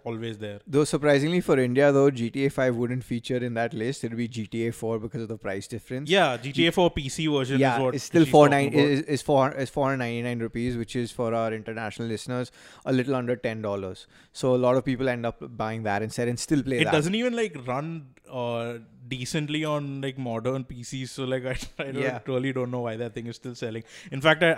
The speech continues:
Speaker 1: I don't even know if, uh, the G T A three and Vice City and San Andreas P C versions, which keep, like, they, the distributors keep importing over here.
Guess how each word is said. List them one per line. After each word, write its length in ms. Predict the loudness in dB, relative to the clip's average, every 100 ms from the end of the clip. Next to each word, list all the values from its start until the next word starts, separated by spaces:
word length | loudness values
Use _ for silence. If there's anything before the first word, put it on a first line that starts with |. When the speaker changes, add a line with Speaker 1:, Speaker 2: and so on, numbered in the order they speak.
| 4
Speaker 1:
I 40 | 4
don't 220 | 2 2
even 220 | 0 0
know 160 | 0 -2
if, 220 | -2 -2
uh, 180 | -2 -4 _ _ _ _ _
the 160 | -4 -4
G 200 | -2 -4
T 220 | 0 0
A 60 | -2
three 360 | -6 -4 -2
and 140 | -2 -2
Vice 260 | -2 -2
City 300 | -4 -4 -4
and 180 | -4 -2
San 200 | -2 -2
Andreas 460 | -4 -2 0 0 -2
P 180 | -8 -8
C 180 | -4 0
versions, 380 | 0 0 -2
which 160 | -2 -4
keep, 260 | -8 -8 _ -12 -4
like, 220 | -4 -2
they, 260 | -2 -2
the 280 | -6 -8 -8
distributors 640 | -8 -10 -6 -4 -2 -2 -4
keep 220 | -6 -4
importing 520 | -2 0 0 -2 -2
over 160 | -2 0
here. 200 | -2